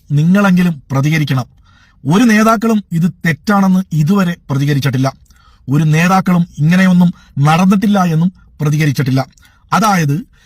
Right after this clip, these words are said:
രണ്ടായിരത്തി ഒന്നിൽ തെരുവും പറമ്പിൽ നബീസായുടെ മാനം വിറ്റിട്ടാണ് അന്ന്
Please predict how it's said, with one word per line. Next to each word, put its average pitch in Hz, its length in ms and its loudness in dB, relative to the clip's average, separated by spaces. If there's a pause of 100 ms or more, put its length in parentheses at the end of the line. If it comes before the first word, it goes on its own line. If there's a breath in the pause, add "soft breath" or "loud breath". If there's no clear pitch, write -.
(180 soft breath)
രണ്ടായിരത്തി 233 460 -2 (100)
ഒന്നിൽ 226 200 -2 (200)
തെരുവും 220 360 -2
പറമ്പിൽ 220 280 0 (180)
നബീസായുടെ 214 600 0 (180)
മാനം 185 340 0
വിറ്റിട്ടാണ് 185 420 0 (380 loud breath)
അന്ന് 175 140 4